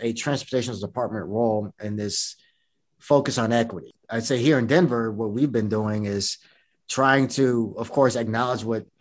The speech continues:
what's happened in the past and some of those issues, but really start to look toward the future and how, how do you address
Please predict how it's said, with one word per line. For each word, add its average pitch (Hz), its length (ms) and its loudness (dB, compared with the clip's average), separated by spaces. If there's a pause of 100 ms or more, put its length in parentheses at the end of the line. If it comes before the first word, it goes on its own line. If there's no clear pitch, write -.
what's 113 240 -6
happened 113 340 -6
in 90 80 -10
the 85 60 -12
past 120 500 -2
and 104 80 -6
some 110 180 -4
of 104 60 -2
those 95 160 -4
issues, 101 520 -4 (800)
but 127 140 4
really 147 260 8
start - 240 0
to 135 40 -2
look 135 180 0
toward 123 260 0
the 104 60 -6
future 113 420 -2
and 98 100 -6
how, 135 200 0
how 160 200 -2
do 175 80 0
you 160 100 4
address 113 800 -2